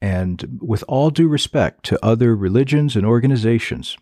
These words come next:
throughout the world, and you know that we respect them deeply, but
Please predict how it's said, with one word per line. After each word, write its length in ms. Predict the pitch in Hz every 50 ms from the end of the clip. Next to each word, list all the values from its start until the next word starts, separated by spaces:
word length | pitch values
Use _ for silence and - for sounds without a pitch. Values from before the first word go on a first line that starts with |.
| _ _ _
throughout 400 | _ - 104 101 104 104 107 -
the 80 | - 110
world, 420 | 101 113 110 95 78 67 64 - -
and 220 | - 92 95 98 107
you 100 | 120 117
know 220 | 110 113 110 107
that 160 | 98 104 -
we 140 | - 101 101
respect 500 | 92 95 95 - - - 95 87 - -
them 160 | - 85 82
deeply, 460 | 80 92 104 101 - - - - - _ _ - - - - - - - - - - _ _ _ _ _ _ _ _ -
but 440 | - 107 101 104 98 92 - _